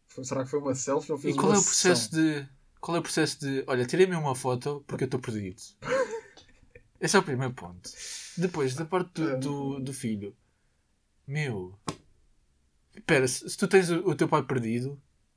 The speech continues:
Speaker 2: como é que tu, tu não fazes nada
Speaker 1: Não fazes
Speaker 2: antes?
Speaker 1: nada.
Speaker 2: A primeira coisa que fazes é ir a um site.
Speaker 1: <laughs>
Speaker 2: Não contacta-,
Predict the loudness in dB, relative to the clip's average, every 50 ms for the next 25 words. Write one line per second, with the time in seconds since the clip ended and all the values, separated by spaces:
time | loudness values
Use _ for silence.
0 | _ _ _ -4 -2 0 0 0 0 -2 -6 -4 0 2 2 2 0 0 -8 _
1 | _ _ _ _ _ _ _ -6 -2 0 0 2 4 4 4 4 2 2 2 4
2 | 4 4 4 2 2 0 2 4 4 4 4 2 2 2 2 4 4 4 6 6
3 | 6 6 6 6 6 6 4 4 2 4 4 4 4 6 4 4 4 4 4 2
4 | 0 0 2 4 6 6 6 6 4 2 0 10 10 10 12 10 4 6 6 6
5 | 6 6 -8 -14 -14 -14 -8 -8 -6 0 0 0 2 4 2 2 4 2 6 8
6 | 6